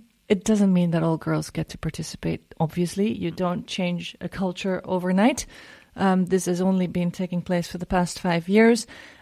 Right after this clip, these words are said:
Speaker 1: And as life is difficult there, I mean, people earn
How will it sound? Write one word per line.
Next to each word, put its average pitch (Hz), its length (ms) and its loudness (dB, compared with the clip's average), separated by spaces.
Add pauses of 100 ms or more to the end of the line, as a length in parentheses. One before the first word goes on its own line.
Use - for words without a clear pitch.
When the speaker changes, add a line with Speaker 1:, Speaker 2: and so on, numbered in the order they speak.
(140)
Speaker 1:
And 196 480 2
as 180 380 2 (120)
life 165 500 -2
is 156 280 -4 (180)
difficult 165 460 -2
there, 185 360 0
I 185 60 -4
mean, 160 160 -2
people - 340 -8
earn 170 340 -2